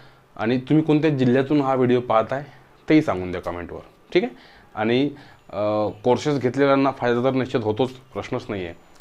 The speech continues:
ठीक आहे? काही अडचणी असेल तर तुम्ही ऑफिसच्या नंबरवर फोन लावू शकता, "मला हा कोर्स वगैरे घ्यायचा आहे, मला काही अडचण येऊन राहिली", तर तुम्ही ऑफिसवाल्यांसोबत बोलू शकता,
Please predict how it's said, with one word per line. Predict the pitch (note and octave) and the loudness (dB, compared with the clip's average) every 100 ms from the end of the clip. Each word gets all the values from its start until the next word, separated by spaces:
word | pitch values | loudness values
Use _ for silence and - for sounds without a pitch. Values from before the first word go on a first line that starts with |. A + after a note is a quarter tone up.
| - | -2
ठीक | E3+ | -2
आहे? | G#3+ - - - | -2 -8 -6 2
काही | C#3+ | 4
अडचणी | C3+ C3 D#3 D#3 | 6 4 6 4
असेल | D3+ D#3 E3 D#3 - | 4 0 -2 -4 -4
तर | C3+ | -4
तुम्ही | C3 C#3 | 0 0
ऑफिसच्या | D3 G#2+ - C#3 D3 | 2 0 -2 -2 0
नंबरवर | C3+ C3 C#3 | 0 2 2
फोन | C3+ C3 B2 | 2 0 2
लावू | A#2+ | 2
शकता, | G#2 G2+ - - _ _ _ _ _ _ _ _ _ - | 0 -6 -12 -14 _ _ _ _ _ _ _ _ _ -18
"मला | F#2+ A2+ A2+ | -6 -2 -2
हा | - - - | -4 -16 -14
कोर्स | G#2 A#2+ A2 | 0 0 0
वगैरे | G#2+ A2 | -2 0
घ्यायचा | G2+ G2+ F#2+ F2+ | 2 0 0 -6
आहे, | E2+ F2 | -4 -6
मला | F2 G2+ | -4 -2
काही | G2 | 0
अडचण | G#2 G2+ G#2 | 0 0 -4
येऊन | F#2+ F2+ | -6 -6
राहिली", | F2 D#2+ E2 D#2+ - - - _ - | -8 -8 -10 -12 -20 -20 -20 _ -8
तर | G#3 | -4
तुम्ही | G3+ F3+ | 0 2
ऑफिसवाल्यांसोबत | D3 D3+ D#3 - A#2+ B2 A#2+ D3 | 2 -2 -8 -6 -2 -2 -2 -4
बोलू | E3 B2+ | 0 -2
शकता, | F#2+ - - | -2 -10 -16